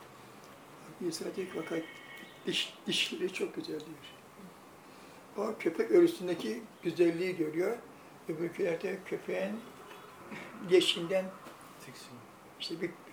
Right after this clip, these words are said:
Speaker 1: peygamberle normal insanın aynı hası üzerindeki fikri. Onun için diyorum, sakın ha, sakın ha. Böyle hemencik karar vermeyin.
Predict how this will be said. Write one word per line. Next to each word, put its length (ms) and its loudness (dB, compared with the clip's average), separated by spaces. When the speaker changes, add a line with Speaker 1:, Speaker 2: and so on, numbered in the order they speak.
Speaker 1:
peygamberle 720 0
normal 400 0
insanın 440 -6
aynı 260 2
hası 360 0
üzerindeki 320 -4
fikri. 260 -4
Onun 100 2
için 220 -4
diyorum, 240 -4
sakın 360 -4
ha, 140 -6
sakın 320 -8
ha. 160 -8
Böyle 140 -4
hemencik 480 -2
karar 280 -4
vermeyin. 420 0